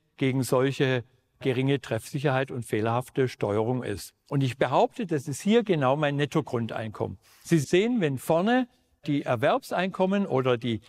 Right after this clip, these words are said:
besser gesagt, die Leistungseinkommen zusammenbrechen, wieder für den Unternehmer, den Arbeitnehmer und den Solo-Selbstständigen, vielleicht auch noch viele andere,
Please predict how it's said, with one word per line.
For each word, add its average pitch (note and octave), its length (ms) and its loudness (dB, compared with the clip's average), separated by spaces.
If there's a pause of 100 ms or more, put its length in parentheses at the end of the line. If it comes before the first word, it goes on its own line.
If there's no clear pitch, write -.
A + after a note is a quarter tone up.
(140)
besser C#3 240 0
gesagt, B2+ 260 -2
die C3 80 -2
Leistungseinkommen C#3 1160 0
zusammenbrechen, A#3 1000 0
wieder C3+ 200 2
für C3 200 0
den A#2+ 180 0
Unternehmer, C3 640 2
den C#3 200 -2
Arbeitnehmer D#3 680 0
und B2+ 220 -2
den G#2+ 100 -2
Solo-Selbstständigen, F3+ 1040 0
vielleicht B2+ 260 -2
auch A#2 120 -2
noch A2+ 140 -2
viele G3+ 360 2
andere, D3+ 380 0